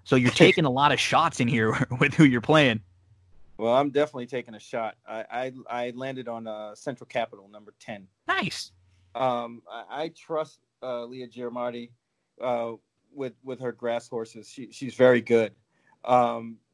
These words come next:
Speaker 2: they tried to get this horse on the grass twice last summer at Saratoga, and it just didn't happen, and the horse
Speaker 1: Mm-hmm.
Speaker 2: didn't run very well. Um,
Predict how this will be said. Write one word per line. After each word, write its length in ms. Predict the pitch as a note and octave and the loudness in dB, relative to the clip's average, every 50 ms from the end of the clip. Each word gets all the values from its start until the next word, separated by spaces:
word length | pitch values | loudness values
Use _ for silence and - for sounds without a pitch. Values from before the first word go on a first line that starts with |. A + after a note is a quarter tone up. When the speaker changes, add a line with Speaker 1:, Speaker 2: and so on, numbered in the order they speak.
| _ | _
Speaker 2:
they 100 | - D3 D3 | -4 -4 -4
tried 320 | C#3 - F#3+ F#3 G#3 G#3 E3 | -4 -2 0 0 0 -2 -4
to 40 | |
get 240 | C#3+ A#2+ D#3+ D#3+ - | -6 -6 -8 -8 -8
this 160 | - D3+ C#3+ - | -10 -14 -14 -12
horse 360 | - E3 D3+ D3 D3+ - - | -8 -8 -8 -8 -8 -8 -10
on 100 | C#3+ C3+ | -12 -10
the 80 | B2+ A2 | -12 -14
grass 380 | - B2 B2+ C3 B2+ B2 - | -12 -8 -8 -8 -8 -8 -12
twice 440 | - _ - C3+ C3 C3+ B2+ B2 - | -18 _ -8 -8 -6 -6 -8 -10 -10
last 280 | B2+ A#2+ A#2+ A#2 - - | -10 -10 -10 -10 -12 -12
summer 240 | C3 B2 B2+ A#2 | -12 -12 -12 -12
at 100 | A2 A2 | -14 -12
Saratoga, 560 | - C3 A#2 A2+ A2 - - B2+ A#2+ A#2+ A#2 A#2+ | -8 -6 -6 -6 -8 -8 -6 -4 -4 -4 -6 -8
and 100 | A2+ A2+ | -12 -14
it 120 | G#2+ - | -14 -12
just 200 | A#2 A#2 - _ | -12 -12 -12 _
didn't 180 | B2 G#2+ G#2+ A2 | -12 -14 -12 -12
happen, 380 | - A2 A2+ A2+ - A#2 A2+ | -10 -8 -8 -8 -10 -12 -16
and 120 | A2 G#2+ G#2+ | -16 -18 -20
the 60 | G#2+ | -14
horse 220 | - A#2+ A#2 A#2 A#2+ | -10 -8 -6 -6 -6
Speaker 1:
Mm-hmm. 80 | C3 | -6
Speaker 2:
didn't 200 | A#2 G#2 G#2 G2+ | -8 -8 -12 -12
run 240 | G#2+ A2+ A#2 A2+ A2 | -10 -8 -8 -8 -8
very 240 | G#2 G#2+ G#2 G#2 G2+ | -8 -10 -10 -10 -12
well. 300 | G2+ G#2 G2+ G#2 - _ _ _ _ _ _ _ _ _ - - | -12 -12 -12 -12 -12 _ _ _ _ _ _ _ _ _ 0 4
Um, 420 | A#2+ B2 A#2+ A#2 A#2 A#2 A#2 A2 | 6 6 6 4 2 -2 -8 -12